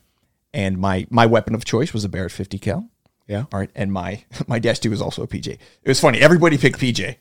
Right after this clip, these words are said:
Speaker 1: We all picked a dude who can patch me up,
Speaker 2: Yep.
Speaker 1: but can also do some damage himself. Um, and there was, <laughs> it, dude, we, it was a three-hour-long rabbit hole. Like, it was, it was fun as hell. And
Speaker 2: That's a fun one.
Speaker 1: so, um, so ne-, you know, f-,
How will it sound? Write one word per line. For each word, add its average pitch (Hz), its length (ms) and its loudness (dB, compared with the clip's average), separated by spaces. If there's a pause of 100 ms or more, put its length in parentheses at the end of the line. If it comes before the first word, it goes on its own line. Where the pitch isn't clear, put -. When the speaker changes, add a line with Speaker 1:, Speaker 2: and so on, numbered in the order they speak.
Speaker 1:
We 120 80 0
all 123 80 6
picked - 240 0
a - 200 -4
dude 214 320 6
who 233 80 8
can 151 160 2
patch 156 320 2
me 139 140 2
up, 127 280 2
Speaker 2:
Yep. 123 260 2
Speaker 1:
but 135 140 4
can 131 120 0
also 131 280 2
do 123 160 0
some 107 140 -4
damage 98 340 -4
himself. - 360 -8 (460)
Um, 104 360 -8 (240)
and 127 140 2
there 120 100 8
was, - 280 -4 (100)
<laughs> - 100 -14
it, 165 280 2
dude, 160 180 0
we, 135 120 0
it - 360 -12
was 143 100 4
a 135 60 4
three-hour-long 113 840 2
rabbit 90 260 -4
hole. - 160 -4 (180)
Like, - 240 -4
it 113 40 2
was, - 260 0
it 147 60 0
was 131 120 4
fun 135 240 2
as 110 100 -2
hell. 98 180 2
And 98 220 -4
Speaker 2:
That's 127 160 -6
a 131 40 -4
fun 127 260 2
one. - 240 -12
Speaker 1:
so, 117 460 -2
um, 117 320 -8 (580)
so 117 200 -4
ne-, 127 260 -2
you 135 140 2
know, 131 60 8
f-, - 260 -2